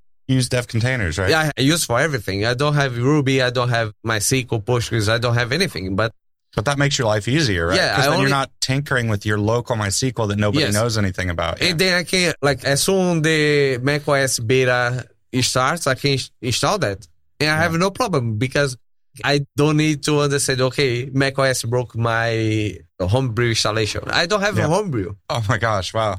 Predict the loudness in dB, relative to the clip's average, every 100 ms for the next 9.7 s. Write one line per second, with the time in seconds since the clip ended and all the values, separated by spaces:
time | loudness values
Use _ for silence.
0 | -6 -4 -2 0 -2 -2 0 2 2 2
1 | 0 0 0 2 2 2 0 -2 -4 -2
2 | 2 2 2 2 0 0 0 2 2 0
3 | 0 0 0 0 -2 -4 -6 -12 -4 0
4 | 2 2 4 2 2 0 2 2 2 2
5 | 4 2 2 2 2 0 0 -2 0 -2
6 | 0 0 0 0 0 0 2 2 0 -2
7 | -2 -4 -2 0 0 0 0 2 2 0
8 | 0 0 0 -2 -2 -2 -2 0 -2 -2
9 | -2 0 0 -2 -2 -4